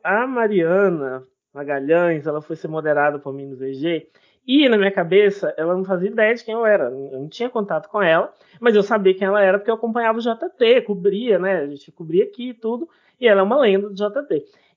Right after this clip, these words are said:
E aí, é, do nada, quando ela entrou no, no, no Z G, ela falou, "Ai, Guto, nossa, eu te adoro, você é maravilhoso, não sei o quê."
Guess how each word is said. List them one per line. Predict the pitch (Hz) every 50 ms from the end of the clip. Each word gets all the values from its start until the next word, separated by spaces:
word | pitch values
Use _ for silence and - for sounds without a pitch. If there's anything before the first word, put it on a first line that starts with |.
| _ -
E | 269 294 320
aí, | 302 285 269 277 302 339 359 320 196 165 - - -
é, | 202 208 214 220 220
do | 196 196 330
nada, | 349 330 277 226 240 302 339 311 262 240
quando | 240 226 220 214
ela | 208 202 208 208 202 190 180
entrou | 185 190 190 190 180 185 214
no, | 240 233 208 190 175 160
no, | 165 165 160 156 151 147
no | 147 151 160 170
Z | 165 185 175 170
G, | 170 165 190
ela | 220 247 262
falou, | 262 277 277 302 339
"Ai, | 403 427 415
Guto, | 403 370 370 403 403 403 403 381 370 381 - -
nossa, | 370 359 339 - 320
eu | 285
te | - 339
adoro, | 330 247 220 220 294 311 330 339 330 320
você | 294 302 302 302
é |
maravilhoso, | 294 302 302 311 277 285 269 247 240 277 311 320 311 302 302 277 302
não | 294 285
sei | - 311 302
o | 302
quê." | _ 294 302 311